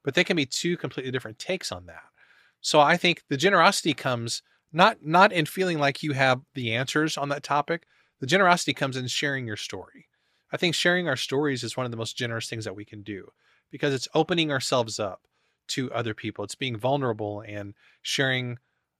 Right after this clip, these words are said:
our highs and our lows and our mistakes and our successes and, and just who we are as people. I, but it's hard to do.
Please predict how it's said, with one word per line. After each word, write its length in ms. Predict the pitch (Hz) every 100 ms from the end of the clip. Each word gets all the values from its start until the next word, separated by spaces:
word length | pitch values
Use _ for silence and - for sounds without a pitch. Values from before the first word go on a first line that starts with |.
| _ _
our 100 | 139
highs 400 | - 240 202 139
and 100 | 135
our 120 | 135
lows 420 | 147 196 160 131 120
and 100 | 110
our 120 | 110
mistakes 520 | 113 - 226 170 -
and 100 | 117
our 100 | 110
successes 760 | - - - 185 165 135 120 107
and, 220 | 104 98 _ _ _ _ -
and 120 | 123
just 180 | 135 -
who 140 | 165
we 140 | 147 131
are 140 | 113
as 100 | 104 -
people. 300 | 110 - 98
I, 180 | 117 127 _ _ _ _ _ _ _ _ _
but 120 | 165
it's 160 | 156 -
hard 220 | 180 180
to 100 | -
do. 340 | 127 156 110